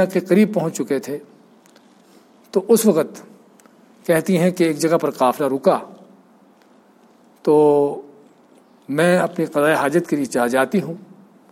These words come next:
تو اور قضائے حاجت کرنے کے بعد وہیں ان کا ہار جو ہے گر جاتا ہے، تو اس کو تلاش کرنے میں ان کا کافی ٹائم لگ جاتا ہے۔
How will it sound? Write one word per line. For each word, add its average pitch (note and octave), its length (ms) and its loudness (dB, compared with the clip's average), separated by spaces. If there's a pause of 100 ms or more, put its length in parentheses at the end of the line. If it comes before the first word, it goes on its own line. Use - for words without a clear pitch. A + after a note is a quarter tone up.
(960)
تو G3 100 0
اور D#3+ 160 4
قضائے D3+ 220 2
حاجت C#3+ 360 -2
کرنے F3+ 240 4
کے F3 120 2
بعد D3+ 240 0
وہیں C#3+ 160 -4
ان D3 160 -6
کا D3 220 -4
ہار C3 200 0
جو C3 160 -10
ہے C3+ 80 -8 (100)
گر D#3 120 0
جاتا A#2 360 -6
ہے، - 80 -16 (1200)
تو - 120 -2
اس F#3 80 0
کو - 160 0
تلاش D#3 320 2
کرنے C3+ 260 -2
میں D3+ 180 -4 (640)
ان C#3 80 -12
کا C#3+ 160 -4
کافی E3 280 -2
ٹائم C#3+ 280 0
لگ B2+ 120 0
جاتا A2+ 320 -8
ہے۔ - 80 -18